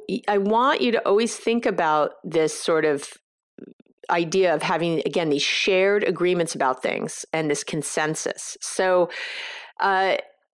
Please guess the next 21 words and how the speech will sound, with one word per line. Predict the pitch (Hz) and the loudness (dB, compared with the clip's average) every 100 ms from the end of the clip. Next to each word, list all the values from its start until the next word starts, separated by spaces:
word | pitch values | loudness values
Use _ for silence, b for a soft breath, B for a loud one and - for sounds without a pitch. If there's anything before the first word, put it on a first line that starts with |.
| _ - | _ -2
and | 220 233 | 2 2
as | 214 | 2
many | 233 254 | 2 2
of | 269 | 2
you | 262 240 | 2 2
know, | 160 160 151 147 | 2 2 0 0
I | 156 | 0
take | 160 - 170 165 - | -2 0 0 0 -4
most | 160 156 170 196 - | 0 2 2 0 -2
of | 240 208 | -2 2
my | 190 175 175 | 2 2 0
cues | 180 - 160 156 156 | -4 -2 0 0 0
from | 185 | -2
the | 196 | 2
business | 165 139 165 - | 0 0 0 0
<laughs> | - | 0
world. | 208 - 208 185 - - | 0 0 0 0 -2 -4
It's | 185 - - | -4 -6 -4
not | 170 160 | -2 -2
a | |
secret | - - 165 - 156 165 | -4 -4 -4 0 2 2